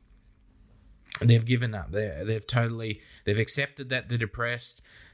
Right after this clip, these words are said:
Uh, they don't believe there is any other option. They don't believe there is any other life. They've just given up. Now, this is coming from someone who went through this.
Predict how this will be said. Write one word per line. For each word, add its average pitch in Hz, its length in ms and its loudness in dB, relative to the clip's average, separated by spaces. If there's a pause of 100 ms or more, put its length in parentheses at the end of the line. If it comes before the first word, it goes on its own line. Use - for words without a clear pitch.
Uh, 92 240 4
they 107 140 -2
don't 117 200 0
believe 113 320 -4
there 113 120 -6
is 107 120 -6
any 117 200 -4
other 113 180 -6
option. 110 400 -4
They 107 80 0
don't 104 200 -2
believe 107 260 -6
there 104 140 -4
is 104 120 -2
any 127 220 0
other 123 160 -6
life. 110 460 -8
They've 101 340 -2
just 101 380 0
given 95 340 -2
up. - 280 -4 (960)
Now, 110 520 6 (420)
this 151 220 4
is 131 280 -2
coming 131 300 -2
from 120 160 -6
someone 110 360 0
who 107 480 -4
went 120 240 4
through 117 280 -4
this. 113 440 -2